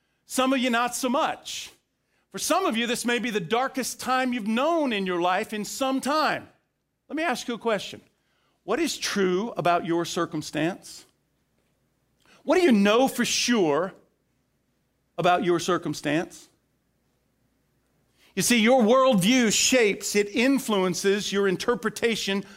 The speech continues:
of truth. Your worldview influences how you vote. What issues matter most? What issues are most important? Your worldview determines your vote.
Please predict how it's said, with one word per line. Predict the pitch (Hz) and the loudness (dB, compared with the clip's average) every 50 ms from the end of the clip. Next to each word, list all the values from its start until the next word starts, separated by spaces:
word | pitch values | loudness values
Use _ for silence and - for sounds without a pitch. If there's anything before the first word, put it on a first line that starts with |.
| - - | -16 -10
of | - 196 - | -10 -8 -2
truth. | - 277 277 185 - - - - - - - - | 0 0 0 0 -2 -6 -16 -16 -16 -16 -12 -2
Your | - 220 294 370 381 | 2 4 4 4 4
worldview | 370 311 262 233 220 196 160 196 214 247 294 | 4 4 4 4 4 2 2 0 0 0 2
influences | 233 220 240 - 226 240 240 247 240 247 220 - | 0 0 0 0 0 -2 -2 -2 -4 -4 -2 0
how | 247 254 | 0 2
you | 262 262 285 | 2 0 0
vote. | 240 277 311 339 277 - - - - - _ _ _ _ _ _ _ _ _ _ _ _ _ _ _ _ _ _ _ _ _ _ _ _ _ _ - | 0 0 0 0 -4 -6 -10 -14 -14 -16 _ _ _ _ _ _ _ _ _ _ _ _ _ _ _ _ _ _ _ _ _ _ _ _ _ _ -4
What | 175 214 240 | -2 0 0
issues | 294 277 - 262 269 220 170 | 0 -2 0 -2 -2 0 0
matter | 233 233 247 254 262 262 | 0 0 0 0 0 0
most? | 254 277 311 285 208 - - - - - - _ _ _ _ _ _ _ _ _ _ _ _ _ _ _ _ _ _ _ _ _ _ _ _ _ | 0 0 0 0 -2 -6 -8 -12 -14 -16 -18 _ _ _ _ _ _ _ _ _ _ _ _ _ _ _ _ _ _ _ _ _ _ _ _ _
What | - 185 220 254 | -2 -2 0 0
issues | 285 - - 262 262 - | 0 -2 0 -2 -2 0
are | 254 233 | 0 0
most | 196 214 262 277 - - | 2 2 0 0 -2 -2
important? | 285 262 - 208 294 330 339 330 254 190 165 - - - - _ _ _ _ _ _ _ - | -2 -2 0 0 0 0 0 -2 -4 -6 -6 -8 -12 -14 -16 _ _ _ _ _ _ _ -4
Your | 185 233 269 269 | -2 0 2 2
worldview | 262 269 262 254 185 214 254 269 | 2 2 2 2 0 -2 -4 -4
determines | 220 214 - - 247 247 247 240 - | -4 -6 -4 -4 -2 -2 -2 -2 -4
your | 269 240 | -2 -2
vote. | 285 285 208 170 | 0 0 -2 -4